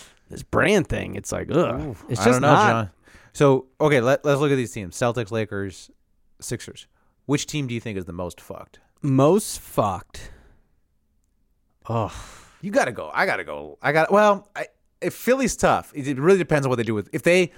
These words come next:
Speaker 1: That's the thing.
Speaker 2: if they either, if they trade Butler right now,
Speaker 1: Yeah.
Speaker 2: if they trade him before the deadline or just let him walk,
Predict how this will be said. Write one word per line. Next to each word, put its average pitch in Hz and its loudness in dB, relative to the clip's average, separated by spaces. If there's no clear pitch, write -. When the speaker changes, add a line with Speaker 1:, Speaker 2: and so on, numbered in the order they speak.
Speaker 1:
That's 160 0
the 143 2
thing. 131 0
Speaker 2:
if 113 2
they 170 2
either, 202 2
if 160 -8
they 170 0
trade 160 0
Butler 95 -4
right 113 0
now, 90 -4
Speaker 1:
Yeah. 104 -4
Speaker 2:
if 107 -20
they 131 -2
trade 143 0
him 147 0
before 139 -2
the 131 -2
deadline 95 -4
or 202 6
just 117 -4
let 120 2
him 117 -2
walk, 76 -8